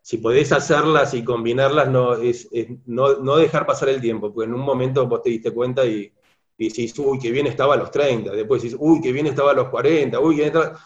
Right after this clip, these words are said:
y llega un momento, fuiste, y te quedaste con, "Uy, yo me hubiera ido a pescar el taimen", ¿viste? Siempre vas a tener uno que te va a decir, "No, no, pero te sale un huevo,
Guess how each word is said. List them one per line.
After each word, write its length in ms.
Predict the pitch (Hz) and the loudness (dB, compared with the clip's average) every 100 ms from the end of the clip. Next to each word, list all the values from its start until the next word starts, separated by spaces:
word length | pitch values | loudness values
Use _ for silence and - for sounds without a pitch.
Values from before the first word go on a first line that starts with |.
| _ - | _ -12
y 100 | 120 | 0
llega 180 | 165 | 4
un 60 | 185 | 4
momento, 540 | 151 170 185 - - _ | 4 2 2 0 -12 _
fuiste, 680 | _ 165 165 160 110 98 - | _ 0 0 -2 -10 -12 -14
y 120 | 120 117 | -16 -10
te 160 | 127 | -6
quedaste 460 | 131 143 165 165 156 | 2 4 4 0 2
con, 320 | 147 147 147 - _ _ - | 2 2 -2 -10 _ _ 4
"Uy, 400 | 170 202 185 170 | 8 8 8 4
yo 140 | 196 | 2
me 80 | 196 | 2
hubiera 320 | 190 196 180 | 4 4 4
ido 220 | 196 202 | 4 4
a 80 | 160 | 2
pescar 400 | 143 131 175 190 | -4 -2 -2 0
el 220 | 156 131 | -2 -2
taimen", 500 | 175 185 170 131 131 | -2 0 0 -2 -4
¿viste? 360 | 151 165 - _ | -4 -4 -6 _
Siempre 280 | - 254 240 | -8 -2 -2
vas 100 | 190 | -2
a 60 | 160 | -4
tener 200 | 165 175 | 0 4
uno 180 | 202 | 4
que 80 | 165 | 2
te 40 | 151 | -2
va 40 | |
a 20 | |
decir, 160 | 147 151 | -4 -2
"No, 200 | 156 156 | 0 2
no, 180 | 156 139 | 2 0
pero 140 | 127 | -2
te 120 | 117 110 | -4 -4
sale 240 | 135 143 | -4 -2
un 100 | 139 | -4
huevo, 580 | 143 151 147 131 120 | 2 4 4 2 -2